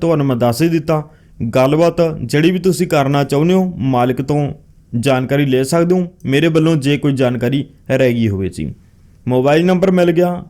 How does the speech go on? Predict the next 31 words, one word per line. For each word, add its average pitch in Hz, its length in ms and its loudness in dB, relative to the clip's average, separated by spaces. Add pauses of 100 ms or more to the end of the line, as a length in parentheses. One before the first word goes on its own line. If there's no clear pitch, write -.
(140)
ਰੇਟ 143 280 2
ਵੀ 175 120 -2
ਤੁਹਾਨੂੰ 190 300 0
ਪਤਾ 151 200 0
ਲੱਗ 143 160 2
ਗਿਆ, 143 240 -2 (120)
ਜਗ੍ਹਾ 139 300 0
ਸਾਢੇ 151 300 -2
ਪੰਜ 165 220 0
ਮਰਲਾ 147 340 0
ਹੈ, 147 220 -8 (360)
ਉਹ 175 120 0
ਵੀ 202 100 0
ਤੁਹਾਨੂੰ 202 240 2
ਮੈਂ 170 120 2
ਦੱਸਤਾ। 143 440 0 (1400)
ਤੇ 160 200 2
ਸਾਰਾ 160 280 0
ਕੁਛ 202 220 -4
ਲਗਭਗ 170 440 2 (580)
ਗੱਲਬਾਤ 156 480 0
ਹੋ 151 180 2
ਗਈ 101 120 0
ਸੀ। 71 220 -10 (400)
ਬਾਕੀ 139 260 -2
ਕਿਵੇਂ 190 300 2
ਦੀ 202 80 0
ਲੱਗੀ 196 200 2
ਵੀਡੀਓ 196 300 2
ਜ਼ਰੂਰ 147 380 0
ਦੱਸਿਓ। 180 340 2